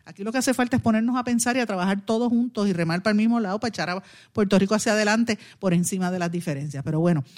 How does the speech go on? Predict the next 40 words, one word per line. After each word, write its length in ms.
hay 140
otros 200
temas 220
importantes 520
que 80
también 280
quiero 340
compartir 440
con 160
ustedes. 480
Uno 280
es 80
la 100
situación 540
de 220
la 140
fiesta 460
esta, 320
el, 260
el 140
party 340
que 140
tenían 420
en 120
Morovis, 720
en 240
un 220
sitio 360
ahí 140
en 80
una 200
finca 400
donde 340
llegaron 400
estos 200
muchachos 500
a 40
retratarse 680
sin, 500
sin 400